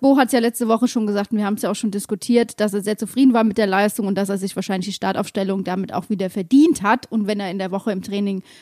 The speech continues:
abgeliefert hat, okay, es,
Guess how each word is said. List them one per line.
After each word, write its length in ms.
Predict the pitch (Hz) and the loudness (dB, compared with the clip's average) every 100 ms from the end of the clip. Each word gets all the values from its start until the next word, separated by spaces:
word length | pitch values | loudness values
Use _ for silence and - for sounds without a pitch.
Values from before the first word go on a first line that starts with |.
| - | -6
abgeliefert 640 | 233 - 233 226 233 208 | -4 0 0 2 0 0
hat, 260 | 220 214 - _ _ _ _ _ _ - | -2 -4 -12 _ _ _ _ _ _ -2
okay, 440 | - 320 240 175 - _ | 2 4 2 0 -12 _
es, 180 | 180 | -8